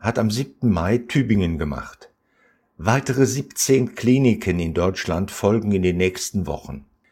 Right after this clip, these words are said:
An der Studie können deutschlandweit einhundertfünfzig Patienten mit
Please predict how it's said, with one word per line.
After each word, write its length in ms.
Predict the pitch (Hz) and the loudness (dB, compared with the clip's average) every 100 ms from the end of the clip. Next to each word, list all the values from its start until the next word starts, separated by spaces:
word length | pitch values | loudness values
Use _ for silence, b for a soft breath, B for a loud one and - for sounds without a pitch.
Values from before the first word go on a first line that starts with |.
| _ _ _ - | _ _ _ -2
An 140 | 113 | 2
der 120 | 104 | 2
Studie 760 | 98 - 147 127 92 110 120 - _ - | 2 -2 -2 2 4 4 4 -6 _ 0
können 340 | 117 104 98 | 4 4 4
deutschlandweit 1000 | 110 123 123 113 117 92 92 95 110 - | 4 4 2 -2 -2 0 0 0 -2 -6
einhundertfünfzig 1120 | 110 113 127 127 120 147 143 - - 92 - | -4 -2 0 0 -2 -4 -8 -8 -8 -10 -8
Patienten 800 | 92 - - 110 117 120 143 127 B B B B B B | -10 -8 -4 -2 -2 -4 -6 -8 B B B B B B
mit 380 | 101 107 - | 4 4 2